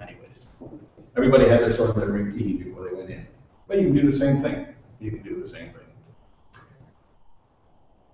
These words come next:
I think now I'd like to turn it over to my colleague,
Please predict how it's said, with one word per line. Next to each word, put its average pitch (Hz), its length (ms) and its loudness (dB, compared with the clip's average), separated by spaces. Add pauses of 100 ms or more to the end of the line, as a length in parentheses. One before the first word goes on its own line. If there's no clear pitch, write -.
(720)
I - 40 -4
think 294 200 8
now - 800 4 (100)
I'd 160 60 -4
like 170 200 4
to - 60 2
turn 165 120 4
it 156 100 8
over 143 180 8
to 156 420 4
my 175 240 2
colleague, - 460 4